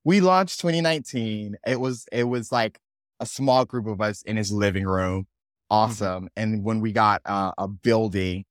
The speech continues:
Speaker 1: we kinda did, like, a, another relaunching, if you will, um, i-, in twenty twenty of October, which was
Speaker 2: Mm.
Speaker 1: amazing. Um, so yeah, been some, um,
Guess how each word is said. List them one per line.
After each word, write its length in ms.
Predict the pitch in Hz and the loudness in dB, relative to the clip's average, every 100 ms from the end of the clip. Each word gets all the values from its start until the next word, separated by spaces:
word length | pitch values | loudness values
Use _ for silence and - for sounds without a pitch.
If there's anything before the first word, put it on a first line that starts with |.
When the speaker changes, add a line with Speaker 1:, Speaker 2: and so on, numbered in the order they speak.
| _ - | _ -10
Speaker 1:
we 100 | 104 | -6
kinda 260 | 120 101 | -2 -2
did, 300 | 95 107 92 | -2 -4 -2
like, 220 | 95 92 | -2 -2
a, 200 | 92 87 - | -4 -6 -4
another 680 | 104 101 104 101 95 92 92 | -4 0 0 0 0 -4 -8
relaunching, 840 | 98 98 101 98 95 87 92 101 90 | -10 -2 0 0 2 0 0 -2 -2
if 160 | - | -2
you 100 | 92 | -2
will, 300 | 90 92 107 - _ _ - | 0 0 0 -6 _ _ 0
um, 720 | 123 120 117 107 107 107 104 - | 4 2 0 -8 -12 -10 -12 -8
i-, 120 | 107 | -8
in 160 | 104 104 | -4 -6
twenty 300 | - 107 98 | -2 0 0
twenty 320 | - 101 101 | 0 2 4
of 100 | 90 | 4
October, 640 | 87 87 - 92 92 107 110 - - - | 2 0 0 -2 0 -4 -6 -12 -14 -10
which 200 | 107 110 | -8 -6
was 140 | 107 | -4
Speaker 2:
Mm. 60 | 107 | -2
Speaker 1:
amazing. 680 | 101 127 147 139 143 135 139 _ - | 2 4 4 2 0 -2 -6 _ -8
Um, 500 | 117 117 113 107 110 | -2 0 -2 -4 -8
so 460 | - 135 117 110 101 _ _ _ _ _ _ _ | -4 0 0 0 -6 _ _ _ _ _ _ _
yeah, 280 | - 147 127 | -2 2 2
been 240 | 107 127 131 | 0 -6 -4
some, 240 | 143 123 - - | -4 -6 -8 -4
um, 260 | 113 110 | -2 -2